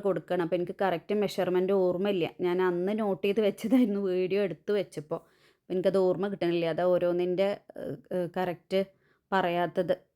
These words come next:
അളവ് എത്രയാണെന്ന്. നാൽപത്തെട്ട് മുതൽ അൻപത് വരെയാണ് ഇതിൽ കാണിക്കുന്നതിൻ്റെയൊക്കെ ചെസ്റ്റ് സൈസ് വരിക. ലെങ്ത് പിന്നെ എല്ലാം അമ്പത്താറ് വരുന്നോണ്ട് അതിൽ ഡൗട്ടില്ല.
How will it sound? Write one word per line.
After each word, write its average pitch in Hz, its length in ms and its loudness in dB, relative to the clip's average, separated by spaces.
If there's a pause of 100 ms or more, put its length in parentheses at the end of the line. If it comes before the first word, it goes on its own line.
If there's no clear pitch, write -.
അളവ് 185 280 2
എത്രയാണെന്ന്. 175 420 -2 (160)
നാൽപത്തെട്ട് 185 600 0
മുതൽ 214 260 2
അൻപത് 190 420 2
വരെയാണ് 170 320 0 (260)
ഇതിൽ 180 140 -6 (120)
കാണിക്കുന്നതിൻ്റെയൊക്കെ 180 960 -2 (480)
ചെസ്റ്റ് 190 240 0
സൈസ് 180 360 -2
വരിക. 160 180 -4 (1800)
ലെങ്ത് 190 400 0
പിന്നെ 233 220 2
എല്ലാം 214 280 2
അമ്പത്താറ് 202 500 0
വരുന്നോണ്ട് 190 460 0 (640)
അതിൽ 185 320 0
ഡൗട്ടില്ല. 180 520 0